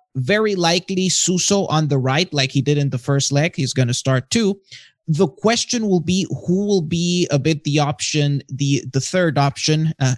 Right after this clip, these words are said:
in the forward line, 'cause before Papu Gomez, who also had a bad game versus Dortmund,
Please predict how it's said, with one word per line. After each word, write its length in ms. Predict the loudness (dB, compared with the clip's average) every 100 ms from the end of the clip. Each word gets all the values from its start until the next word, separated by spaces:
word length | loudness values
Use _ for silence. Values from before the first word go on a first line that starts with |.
| 0
in 140 | 0
the 100 | 0
forward 480 | 0 0 0 -2 0
line, 320 | 0 0 -2
'cause 240 | 0 0 2
before 720 | -2 -2 -2 0 2 0 -2 _ _ _ -2
Papu 380 | 0 0 -2 0
Gomez, 380 | 2 2 0 0
who 160 | 0
also 260 | 2 2 2
had 240 | 2 0
a 60 | 0
bad 280 | -2 -2 0
game 260 | 0 0
versus 320 | -2 -4 -4 0
Dortmund, 560 | 0 0 0 0 -2